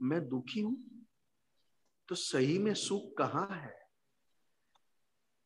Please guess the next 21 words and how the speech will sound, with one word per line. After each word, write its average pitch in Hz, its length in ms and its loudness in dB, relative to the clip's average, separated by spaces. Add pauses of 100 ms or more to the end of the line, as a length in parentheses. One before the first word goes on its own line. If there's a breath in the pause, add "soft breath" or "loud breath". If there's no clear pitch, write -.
(140)
इसके 170 200 -2
लिए 233 100 4
दादा 214 240 8
भगवान 202 300 6
ने 214 80 6
कहा 185 360 4
कि 190 180 -2
क्रोध, 175 680 4
मान, 147 540 4
माया, 156 680 2
लोभ, 147 600 4 (580)
ये 220 80 4
किसको 269 640 6
effect 247 400 6
होते 180 180 4
हैं? 151 80 2
तो - 60 -2
कि 170 140 4
जो 175 240 6
development 180 880 6
हुए, 127 300 4